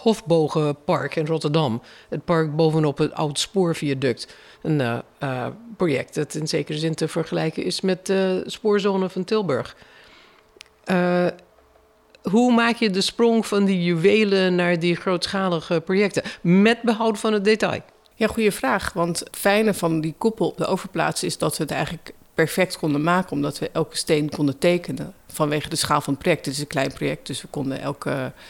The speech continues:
Speaker 2: elke baksteen uittekenen en het werd precies zoals we dat, eh, wilden. Ehm,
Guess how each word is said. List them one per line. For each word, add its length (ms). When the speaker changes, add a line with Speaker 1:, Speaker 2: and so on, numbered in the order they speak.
Speaker 2:
elke 220
baksteen 360
uittekenen 560
en 60
het 100
werd 160
precies 360
zoals 320
we 80
dat, 300
eh, 60
wilden. 560
Ehm, 460